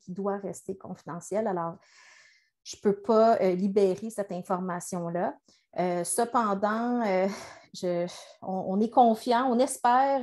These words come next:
euh, euh, que les résultats, euh, seront, euh, meilleurs pour, euh, euh, les appels d'offres, là, concernant le chalet, euh, du parc Outremont, euh,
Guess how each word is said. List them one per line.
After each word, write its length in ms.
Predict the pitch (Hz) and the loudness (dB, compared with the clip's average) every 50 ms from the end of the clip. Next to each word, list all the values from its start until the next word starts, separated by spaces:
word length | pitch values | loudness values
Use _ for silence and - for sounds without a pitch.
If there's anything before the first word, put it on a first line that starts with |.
| 226 208 | -2 -2
euh, 140 | 202 196 196 - - - - - - - - | -2 -2 -2 -4 -10 -20 -20 -20 -10 -4 -2
euh, 120 | 185 196 | -2 -2
que 140 | 196 - 233 | -2 0 0
les 180 | 220 220 214 214 | 0 2 2 0
résultats, 720 | 196 214 208 196 202 202 190 185 _ - 214 214 220 220 214 | 0 -2 -4 -2 -4 -4 -6 -6 _ -2 2 2 4 4 4
euh, 140 | 190 185 190 | 4 2 0
seront, 540 | 190 - - - - 202 196 202 202 196 190 | -2 -6 -12 -6 -4 -4 -2 -2 0 0 2
euh, 100 | 180 180 | 2 2
meilleurs 580 | 190 208 208 208 202 208 196 214 220 233 226 220 - 185 185 - | 4 2 2 4 4 4 4 4 2 0 -2 -2 -4 -6 -6 -6
pour, 400 | _ - 196 190 196 196 190 - | _ -6 -4 -4 -4 -4 -4 -4
euh, 140 | 180 180 180 - _ - - - _ - | -4 -4 -4 -6 _ -20 -20 -20 _ -6
euh, 140 | 185 185 185 | -4 -4 -2
les 240 | 180 190 196 190 196 | 0 0 2 2 0
appels 320 | 180 180 - 196 180 180 | -2 0 0 0 0 0
d'offres, 220 | 180 190 202 208 - | 0 0 -2 -2 -4
là, 80 | 208 185 | -8 -8
concernant 480 | - 180 185 - - 180 185 196 196 | -8 -10 -10 -10 -8 -8 -6 -4 -2
le 140 | 202 202 190 | -2 -2 -2
chalet, 500 | 190 - 214 185 185 190 190 196 190 185 | -2 0 0 0 2 2 0 0 0 0
euh, 20 | |
du 120 | 180 - - | -2 -4 -4
parc 260 | - 196 196 - - | -4 -4 -4 -4 -8
Outremont, 680 | 202 196 - - 185 180 185 180 190 196 202 208 202 190 | -12 -10 -4 -2 -2 -2 -2 -2 -4 -4 -4 -6 -4 -4
euh, 80 | 170 | -4